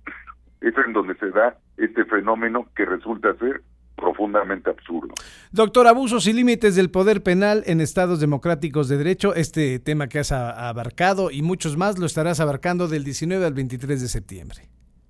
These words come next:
Speaker 1: Ahí vamos a estar, a mí me toca la ponencia el día veinte y están cordialmente invitados después de las once de la mañana.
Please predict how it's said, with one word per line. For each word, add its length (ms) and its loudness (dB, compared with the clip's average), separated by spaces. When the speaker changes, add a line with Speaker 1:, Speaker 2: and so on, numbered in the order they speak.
Speaker 1:
Ahí 180 -6
vamos 300 0
a 60 -2
estar, 300 2
a 80 2
mí 120 -4
me 120 -2
toca 380 0
la 180 2
ponencia 680 -2
el 140 -4
día 180 2
veinte 500 -4
y 80 -4
están 240 -2
cordialmente 640 -2
invitados 500 0
después 320 -4
de 80 0
las 220 0
once 240 -2
de 120 -2
la 120 2
mañana. 480 -4